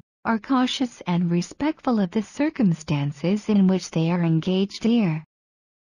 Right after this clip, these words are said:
On the one hand, we do have to move ahead.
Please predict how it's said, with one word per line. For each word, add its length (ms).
On 200
the 100
one 300
hand, 300
we 180
do 180
have 280
to 100
move 260
ahead. 540